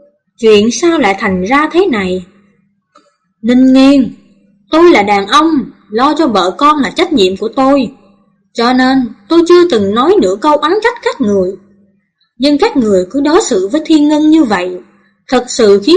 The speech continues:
tôi rất tức giận. Thiên Ngân đã chuyển ra khỏi nhà này rồi, mà bà lại còn có mặt mũi bảo con bé đi làm vệ sinh, trả tiền phí mua đồ hàng ngày, tiền điện nước, còn muốn mua này mua nọ.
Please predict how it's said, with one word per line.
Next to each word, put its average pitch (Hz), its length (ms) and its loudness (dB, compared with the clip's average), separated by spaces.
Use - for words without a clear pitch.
tôi 339 240 4
rất 453 100 4
tức 480 180 0
giận. 185 380 -4
Thiên 302 220 2
Ngân 320 280 2
đã 240 80 -4
chuyển 233 300 0
ra 339 160 2
khỏi 226 200 -2
nhà 240 240 0
này 220 160 0
rồi, 220 440 0
mà 208 140 0
bà 208 300 0
lại 202 200 -4
còn 190 240 -4
có 330 120 -2
mặt 320 260 -2
mũi 196 300 -2
bảo 202 260 -6
con 294 200 -6
bé 311 260 0
đi 349 120 6
làm 208 300 -2
vệ 180 100 -8
sinh, 320 260 -2
trả 208 280 -2
tiền 190 280 -2
phí 294 140 4
mua 370 120 4
đồ 220 220 2
hàng 190 220 -4
ngày, 190 420 -2
tiền 196 200 -2
điện 180 260 -4
nước, 311 260 2
còn 180 400 -2
muốn 240 200 0
mua 359 240 4
này 220 280 0
mua 320 280 2
nọ. 190 380 -2